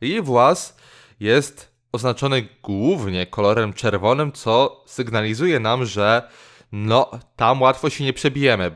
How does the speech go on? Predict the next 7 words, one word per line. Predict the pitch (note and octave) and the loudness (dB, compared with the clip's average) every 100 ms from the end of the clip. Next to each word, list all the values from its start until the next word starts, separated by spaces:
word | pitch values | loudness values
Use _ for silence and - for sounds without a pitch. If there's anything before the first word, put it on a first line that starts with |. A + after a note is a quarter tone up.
| - | 0
Bazowo | A#2+ C3 F#3 | 0 2 -2
tam | F#3+ D#3 | 0 -2
jest | C#3+ B2+ | -2 -4
dwieście | G#2+ A#2+ C3 - C3 B2+ C3 - _ | -4 -2 -2 -2 2 2 0 -8 _
dwadzieścia | - C3+ A#2 A#2+ - A2+ | -4 -2 -2 -4 0 2
osiem | G2+ - G#2 | 2 -2 -4
pancerza. | G2+ B2 B2 - C3+ G#2+ F#2 D#2 - | -2 -2 -2 0 2 2 0 -4 -4